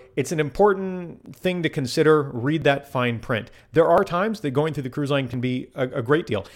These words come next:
And I'll tell you, if you book your air through the cruise line, through Air Sea pack-, uh, Air Sea, um, deals, uh, which sometimes don't cost anything more, sometimes you can save on airfare that way.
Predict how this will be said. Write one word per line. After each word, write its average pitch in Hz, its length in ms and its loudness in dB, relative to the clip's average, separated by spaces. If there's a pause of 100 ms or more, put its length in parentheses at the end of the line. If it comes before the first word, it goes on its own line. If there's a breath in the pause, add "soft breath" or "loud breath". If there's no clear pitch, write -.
(140 loud breath)
And 214 200 2
I'll 175 80 6
tell 175 140 0
you, 151 80 2
if 135 120 -4
you 135 80 0
book 208 220 2
your - 100 0
air 180 240 2
through 151 220 0
the 185 100 0
cruise 220 260 -4
line, 240 220 -2
through 143 260 -2
Air 139 160 0
Sea 151 200 -6
pack-, 190 280 -2
uh, 151 440 -2
Air 147 180 0
Sea, 185 460 -8 (220)
um, 151 540 -8 (220)
deals, 226 280 2 (440 loud breath)
uh, - 120 -16 (400)
which 147 360 -2
sometimes 160 440 -2
don't 135 200 -2
cost 127 260 -2
anything 135 200 -4
more, 135 120 -2
sometimes 170 320 -4
you 104 60 -6
can 104 100 -8
save 117 220 0
on 98 100 -4
airfare 123 260 0
that 95 160 -2
way. 95 120 -8